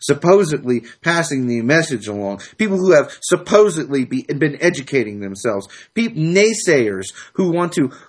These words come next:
call me all kinds of names and say all kinds of stupid, moronic things out of their mouth, and they aren't educated enough to actually be able to explain why the problems exist.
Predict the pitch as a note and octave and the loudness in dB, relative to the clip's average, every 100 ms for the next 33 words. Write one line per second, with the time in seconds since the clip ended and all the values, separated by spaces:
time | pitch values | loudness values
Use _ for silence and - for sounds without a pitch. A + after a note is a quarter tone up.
0 | - G3 A3 G3+ F#3+ F#3 F3+ F3+ F3+ D#3 | 0 4 4 4 2 0 0 0 0 -2
1 | A#2 B2+ F#3 E3+ A#2+ G2+ G2 F#2+ - A#3 | -2 2 2 2 0 -6 -12 -10 0 4
2 | A3 F3 D#3 D3+ A2+ G2+ - - D4 C4+ | 4 4 0 -6 -6 -8 -8 0 4 4
3 | D3 B2 D3 D#3+ D#3+ C#3+ - F#3+ E3 C3+ | 4 -4 -2 0 0 -2 -2 -2 0 0
4 | B2 A2+ A#2+ D#3 D3+ - - - - E3 | 2 2 0 0 0 -2 -10 -12 -2 2
5 | G#3+ G3 F#3 G3 E3+ D#3+ C3+ B2+ B2+ C3+ | 2 2 2 0 2 0 0 0 0 -2
6 | C#3+ - - D#3+ F3 G#3+ - F#3 E3 E3 | -2 -10 -2 2 4 2 0 0 4 4
7 | D#3+ D#3 C#3+ D3+ - - A#3+ G3 D#3+ E3+ | 2 0 -4 -4 -4 2 4 4 2 0
8 | E3 E3+ E3+ E3+ E3 D3+ D3 E3 D3+ F3 | 2 4 2 0 2 2 2 -2 -2 -2
9 | A3+ G3+ - - - | 2 2 0 -10 -18